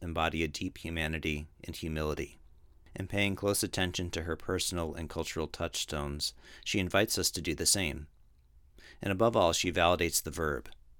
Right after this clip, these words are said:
honors the imperative to move and evolve, a lesson that we could all appreciate in this time of fear and regressive foot dragging. While trepidation momentarily prevails,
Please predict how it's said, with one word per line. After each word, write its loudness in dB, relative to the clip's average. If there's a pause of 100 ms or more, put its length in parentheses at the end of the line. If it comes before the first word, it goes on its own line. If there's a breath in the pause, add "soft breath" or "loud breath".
(320)
honors 2
the -2
imperative 0
to -4
move -2
and -4
evolve, 0 (440 soft breath)
a -2
lesson 2
that 0
we -4
could -4
all 0
appreciate -2
in -8
this -6
time -4
of -4
fear -4 (300 loud breath)
and -4
regressive -2
foot -8
dragging. -4 (880 loud breath)
While 8
trepidation 4
momentarily 0
prevails, -4